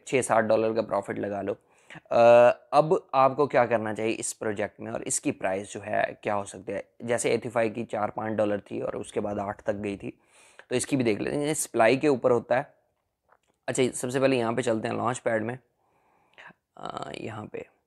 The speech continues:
अब मैंने फिर से वो दो सौ डॉलर पड़े, पड़े थे, वो लगा दिए थे जैसे ही इसकी फार्मिंग स्टार्ट हुई है ना। अच्छा, इसकी फार्मिंग चार दिन की है और तकरीबन तीन दिन दो घंटे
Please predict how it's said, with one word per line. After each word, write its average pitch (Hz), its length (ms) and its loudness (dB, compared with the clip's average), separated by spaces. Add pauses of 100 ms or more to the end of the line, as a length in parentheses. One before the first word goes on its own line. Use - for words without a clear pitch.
(240)
अब 110 60 -6
मैंने 113 200 0
फिर 120 200 -2
से 139 120 0
वो 127 140 4
दो 117 180 0
सौ 123 100 -2
डॉलर 117 280 2
पड़े, 113 260 -4 (180)
पड़े 107 160 -2
थे, 117 100 -6
वो 110 240 -4
लगा 101 300 -2
दिए 101 200 -6
थे 117 220 -4
जैसे 107 340 -4
ही 113 360 -4
इसकी - 220 -10
फार्मिंग 107 360 -4
स्टार्ट 101 300 -6
हुई 101 160 -8
है 101 60 -10
ना। 113 140 -12 (640)
अच्छा, - 220 -2
इसकी 156 220 -2
फार्मिंग 139 320 6
चार 117 240 4
दिन 131 180 2
की 139 160 2
है 139 140 4
और 135 140 8
तकरीबन 123 420 -2
तीन 123 480 -4
दिन 120 240 -2
दो 120 180 2
घंटे 120 360 -4